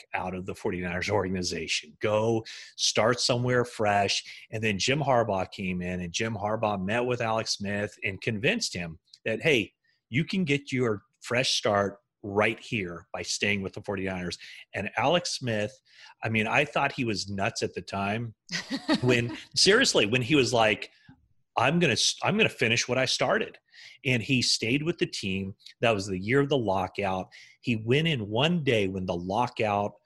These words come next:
Speaker 1: uh, they, there was some court injunction, so they lifted the lockout for one day. Alex Smith went to Santa Clara,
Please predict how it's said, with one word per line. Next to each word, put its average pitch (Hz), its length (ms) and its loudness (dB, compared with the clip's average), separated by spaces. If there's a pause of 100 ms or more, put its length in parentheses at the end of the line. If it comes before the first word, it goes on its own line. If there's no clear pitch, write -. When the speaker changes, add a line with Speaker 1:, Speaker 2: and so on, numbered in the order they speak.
(420)
Speaker 1:
uh, 90 300 -2 (460)
they, 101 400 -2
there 104 100 -6
was 98 120 -4
some 143 240 0
court 135 380 2
injunction, 104 800 -2 (120)
so - 160 -4
they 95 140 0
lifted 120 380 -2
the 101 100 0
lockout 95 600 -2
for 87 100 -8
one 95 400 -4
day. 87 440 0 (680)
Alex 127 300 2
Smith 107 300 -2
went 107 200 -2
to 175 100 -2
Santa 156 340 -2
Clara, 85 540 -6